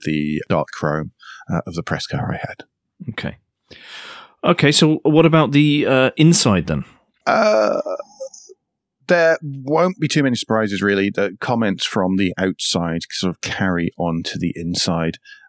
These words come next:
Speaker 1: It is, it's, it's a nice place to be. But let's start, before I jump too far ahead, let's start in the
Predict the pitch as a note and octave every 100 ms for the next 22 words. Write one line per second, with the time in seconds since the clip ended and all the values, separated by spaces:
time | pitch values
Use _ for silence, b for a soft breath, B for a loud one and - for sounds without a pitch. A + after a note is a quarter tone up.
0 | - C3+ - A#2+ A#2+ B2 B2 C3 - -
1 | C#3+ - D3+ B2+ B2 B2+ - - B2+ -
2 | C#3+ D#3 A#2 C#3 F3+ - - C#3+ B2+ A2+
3 | B2+ - B2+ A#2 A2 F#2 A2+ - F2 F#2
4 | F2 G2 - - - F#2+ - A2 G#2 G#2
5 | G#2